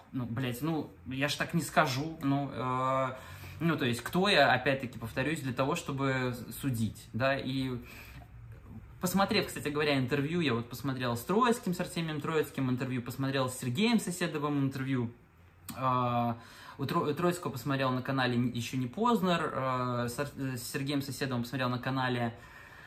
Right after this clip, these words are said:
а, Алена Блин, да, Супер, э, к-, канал Супер, и, ну, что сказать, э, единственное, что я смог сделать вывод, это в том, что л-,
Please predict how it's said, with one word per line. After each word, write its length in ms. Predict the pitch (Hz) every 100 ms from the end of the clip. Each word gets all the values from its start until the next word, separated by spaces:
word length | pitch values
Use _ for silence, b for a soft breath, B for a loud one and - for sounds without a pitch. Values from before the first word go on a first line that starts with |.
| B B B - -
а, 800 | - 160 151 147 143 143 143 135 131 113 B B B B B - - - - - - - - 117 113
Алена 340 | 147 143 139
Блин, 300 | 127 226 254
да, 140 | 175
Супер, 340 | 175 185 175 160
э, 340 | 147 127 131 117
к-, 220 | 127 123
канал 280 | 123 147 143
Супер, 420 | 139 135 127 117 -
и, 480 | 143 147 147 147 135 117
ну, 280 | 151 180 -
что 220 | - 185
сказать, 520 | 175 135 120 104 104 -
э, 720 | 123 123 123 120 120 120 117 117 b b b b b b _ - _ _ - - - 69 71 80 78 69 73 80 76 110
единственное, 720 | 135 - 151 143 277 285 220
что 180 | 202 175
я 140 | 165
смог 280 | 160 170 147
сделать 500 | 135 160 175 160 -
вывод, 600 | 131 127 117 180 247 196
это 180 | 143 143
в 40 | -
том, 200 | 180 185
что 640 | - 147 143 139 127 110
л-, 140 | 127